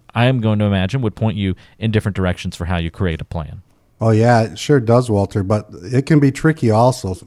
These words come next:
Speaker 2: So if, you know, if you have a mother and father or grandparents that all lived into their nineties, there's probably a pretty good chance that you're gonna live that long, if not longer, so we have to start planning for that way. And on the other hand, I just met a, a young guy in here, he was forty-eight years old. None of his parents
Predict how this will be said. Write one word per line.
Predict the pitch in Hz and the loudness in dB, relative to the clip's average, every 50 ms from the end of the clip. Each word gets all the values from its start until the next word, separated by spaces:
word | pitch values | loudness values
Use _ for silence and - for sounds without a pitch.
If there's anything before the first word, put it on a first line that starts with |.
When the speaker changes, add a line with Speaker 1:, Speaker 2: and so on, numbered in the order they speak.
| _ _ | _ _
Speaker 2:
So | - - 123 107 104 104 - - | -10 -4 -2 -2 -2 -2 -2 -2
if, | 135 107 - | -4 -2 0
you | 143 131 | 2 2
know, | 113 104 | 2 2
if | 95 - | 0 0
you | 131 143 | 2 2
have | 127 135 131 120 | 2 2 2 2
a | 113 | 2
mother | 101 104 110 123 123 120 131 123 120 | 2 4 4 4 4 4 4 4 4
and | 110 101 95 | 4 2 0
father | - - 113 113 113 123 127 117 104 101 95 - _ _ | -4 -2 -2 0 2 2 2 0 0 -2 -4 -6 _ _
or | - 113 120 113 | -4 -4 -4 -2
grandparents | 101 98 101 110 127 156 151 - 113 101 92 98 104 - | -2 -2 0 2 0 0 0 0 -2 -2 -2 -2 -4 -4
that | - 107 | -2 -2
all | 104 113 123 131 131 | 0 2 2 2 4
lived | 123 123 123 120 117 | 4 2 2 4 4
into | 117 113 110 - 113 104 | 2 2 2 2 -2 -2
their | 98 98 95 | 0 0 -2
nineties, | 92 98 110 123 151 151 120 101 101 113 120 | -2 0 2 2 4 4 4 2 2 0 0
there's | 107 110 143 156 - - | 0 0 -2 -2 -4 -12
probably | _ - 165 190 202 190 160 135 131 131 131 117 | _ -6 -4 -2 -2 -2 -2 0 0 2 2 0
a | |
pretty | - - 147 135 123 | 0 0 -2 -2 0
good | 117 123 120 113 | 0 -2 -4 -4
chance | - - 131 127 123 - - | -2 -2 0 0 0 -2 -4
that | 101 87 - | -8 -4 -2
you're | 131 156 | -2 0
gonna | 196 156 113 95 | 0 0 -2 -2
live | 92 95 95 92 | -2 -4 -4 -4
that | 98 95 92 87 95 | -4 -6 -6 -6 -6
long, | 95 98 113 123 | -4 -2 0 -2
if | 117 - - | -2 -2 -2
not | 117 113 113 113 95 | -2 -2 0 -2 -2
longer, | 98 101 110 117 131 151 156 123 98 101 | -2 -2 0 2 2 2 2 0 -2 -4
so | - - 104 | -6 -6 -6
we | 98 104 101 | -4 -4 -4
have | 107 107 - | -4 -6 -6
to | - 101 | -10 -14
start | - - 101 95 92 | -10 -10 -10 -10 -8
planning | - - 107 101 98 101 95 90 _ _ _ _ _ _ _ _ | -8 -8 -6 -4 -4 -6 -6 -8 _ _ _ _ _ _ _ _
for | - 107 | -6 -4
that | 98 101 107 113 104 85 | -2 0 -2 -2 -2 -6
way. | 87 85 80 - - - - - - _ _ _ _ _ _ - | -8 -10 -10 -14 -18 -20 -20 -20 -20 _ _ _ _ _ _ 0
And | 120 - 127 | 2 4 6
on | 131 131 127 | 6 6 6
the | 120 120 | 6 6
other | 131 170 208 180 | 6 6 6 4
hand, | 123 120 117 117 117 113 | 4 4 4 4 4 4
I | 127 | 4
just | 151 175 175 - - | 4 4 2 2 2
met | 131 120 113 107 | 2 2 2 2
a, | 101 | 0
a | 98 - - - 110 98 98 92 82 - _ _ - - 120 | -2 -2 -4 -6 -4 -4 -4 -6 -8 -18 _ _ -14 -10 -6
young | 120 110 107 107 | -4 -2 -2 -2
guy | 101 104 104 107 | -2 -2 -2 -2
in | 104 104 101 98 | -2 -2 -2 0
here, | 101 117 | 0 0
he | 120 | 0
was | 117 101 - | 0 -2 -4
forty-eight | - - 120 117 113 110 110 110 | -4 -2 -2 0 2 2 0 0
years | 101 107 104 104 98 | 0 0 0 0 0
old. | 104 110 147 156 107 | 0 -2 -2 -2 0
None | 90 98 104 120 160 202 | 0 0 2 2 2 2
of | 165 113 | 2 2
his | 120 117 104 | 2 0 -2
parents | - - - - 113 110 120 139 170 - - - | -4 -8 -6 -4 -2 0 0 0 -2 -4 -8 -16